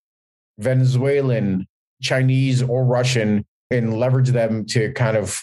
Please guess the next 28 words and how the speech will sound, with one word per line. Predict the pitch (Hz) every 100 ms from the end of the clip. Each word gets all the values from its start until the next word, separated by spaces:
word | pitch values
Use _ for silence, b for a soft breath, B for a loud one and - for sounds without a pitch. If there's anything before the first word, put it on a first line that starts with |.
| -
for | - 120 113 113
their | 110
own | 120 120 117 117 117 117 _ _ _
efforts | 131 131 127 -
to | 113 131 - _ _ _ _ _ 123
drive | 123 127 127
a |
wedge | 117 123 127
between | 127 - 120 113 107 104 - _
these | 123 123
new | 127 135
immigrants | 135 127 127 123 127
that | 107 107
love | 120
this | 127
country | 127 117 - 113 117 127 - _ _ -
and | 113 113 107
the | - 120
government. | 127 120 104 98 85 127 _ _ _ -
And | 113
I, | 117 120 113 117
I |
know | 113 123
this | 120 -
firsthand. | 131 123 123 117 113
I've | 107
seen | - 117
it | 110